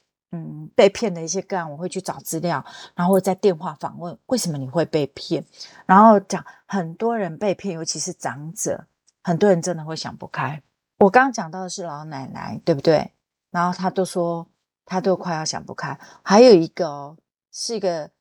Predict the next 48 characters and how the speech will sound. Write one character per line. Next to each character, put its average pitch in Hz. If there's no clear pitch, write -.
军 220
官 190
退 190
下 160
来， 151
军 294
官 269
照 254
理 165
来 151
讲， 156
他 233
生 226
活 202
是 -
非 190
常 151
严 147
谨， -
对 156
不 -
对？ -
那， 196
那 254
个 180
老 135
爷 156
爷， 165
他， 208
他 208
也 180
是 160
被 185
骗 190
了 -
五 156
六 196
百 -
万， 139
真 277
的 254
全 202
一 220
辈 240
子 -
的 165
积 165
蓄。 -